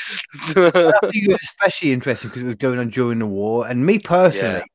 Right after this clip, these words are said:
Speaker 2: like, I love history, but I'd never f-, even contemplated the concept of the stuff that was going on in the country during the war. I never even
Speaker 1: Yeah.
Speaker 2: thought about the police having to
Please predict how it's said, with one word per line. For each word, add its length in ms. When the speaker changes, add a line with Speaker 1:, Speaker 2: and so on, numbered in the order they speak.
Speaker 2:
like, 460
I 120
love 220
history, 340
but 100
I'd 160
never 360
f-, 220
even 280
contemplated 720
the 40
concept 500
of 140
the 100
stuff 220
that 80
was 120
going 280
on 220
in 180
the 100
country 720
during 360
the 80
war. 400
I 60
never 220
even 120
Speaker 1:
Yeah. 80
Speaker 2:
thought 160
about 260
the 60
police 420
having 300
to 260